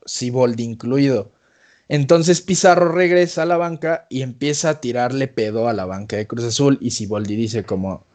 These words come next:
"Ni madres". Entonces se empiezan a hacer de palabras, tiran, el Cata tira el último penal, lo mete, gana el Cruz Azul y se arma la bronca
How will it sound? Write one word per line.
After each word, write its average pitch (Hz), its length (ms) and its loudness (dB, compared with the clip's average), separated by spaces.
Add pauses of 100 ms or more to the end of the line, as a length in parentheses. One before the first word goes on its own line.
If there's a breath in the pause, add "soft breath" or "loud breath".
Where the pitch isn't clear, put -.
(340 soft breath)
"Ni 104 240 0
madres". 139 720 4 (360)
Entonces 127 580 4
se 143 100 0
empiezan 143 380 2
a 151 40 2
hacer 156 200 4
de 165 120 6
palabras, 180 960 6
tiran, 123 440 -4 (120)
el 127 160 -4
Cata 143 340 2
tira 139 180 2
el 139 80 4
último 156 380 -2
penal, 170 480 0
lo 123 240 0
mete, 156 440 2
gana 117 220 0
el 117 100 -6
Cruz 135 180 -4
Azul 175 460 2 (480 soft breath)
y 110 120 -6
se 139 160 4
arma 135 320 4
la 131 140 2
bronca 143 640 0